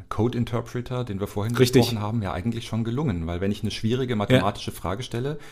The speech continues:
Speaker 1: versucht das Modell gar nicht mehr, aus dem Bauch heraus zu
Speaker 2: Ja, genau.
Speaker 1: antworten, sozusagen, sondern es wird ein Stück Code schreiben und dann passiert in Symbolo-, in bo-, in symbolischer Logik genau das, was du beschrieben hast,
Speaker 2: Ja.
Speaker 1: nämlich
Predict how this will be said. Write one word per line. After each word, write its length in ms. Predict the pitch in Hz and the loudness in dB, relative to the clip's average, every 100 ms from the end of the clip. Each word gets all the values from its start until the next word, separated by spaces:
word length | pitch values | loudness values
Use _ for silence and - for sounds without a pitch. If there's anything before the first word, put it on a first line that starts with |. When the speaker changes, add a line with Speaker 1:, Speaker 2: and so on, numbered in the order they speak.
| - - | -20 -4
Speaker 1:
versucht 380 | 107 120 180 | 0 0 2
das 100 | 135 | 2
Modell 300 | 117 104 98 | 2 0 0
gar 180 | 98 92 | -2 -2
nicht 160 | 101 - | -4 -2
mehr, 260 | 98 95 - - - - - - | -2 -2 -6 -16 -20 -20 -18 -6
aus 140 | 110 | -2
dem 160 | - 87 | 0 4
Bauch 240 | 123 131 | 6 6
heraus 340 | 113 92 98 - | 4 4 2 4
zu 100 | 135 | 6
Speaker 2:
Ja, 120 | 139 | 8
genau. 180 | 127 113 | 8 6
Speaker 1:
antworten, 240 | 110 143 | 6 2
sozusagen, 560 | 127 123 117 110 120 147 | 2 0 0 2 2 2
sondern 260 | 107 107 | 4 4
es 140 | 110 - | 2 0
wird 120 | 107 | -2
ein 40 | |
Stück 220 | 107 113 - | -2 -4 -2
Code 260 | 101 101 | 0 -2
schreiben 420 | - 113 131 151 - - - | -2 -2 0 -2 -4 -12 -6
und 120 | 104 | 0
dann 80 | 107 | 0
passiert 320 | 107 - 123 | 2 2 4
in 160 | 120 120 | 4 4
Symbolo-, 420 | 113 110 107 110 | 4 4 4 4
in 140 | 107 98 | 2 2
bo-, 140 | 101 | 2
in 220 | 120 139 | 4 4
symbolischer 560 | 120 107 110 123 123 104 | 4 2 2 2 0 0
Logik 340 | 101 120 131 | 0 -2 -2
genau 240 | 113 95 101 | -2 -2 -2
das, 180 | 107 | -4
was 120 | 104 - | -4 -6
du 100 | 95 | -6
beschrieben 400 | - 101 120 139 | -4 -4 -2 0
hast, 120 | - | 4
Speaker 2:
Ja. 100 | 117 | 4
Speaker 1:
nämlich 240 | 104 101 | 4 0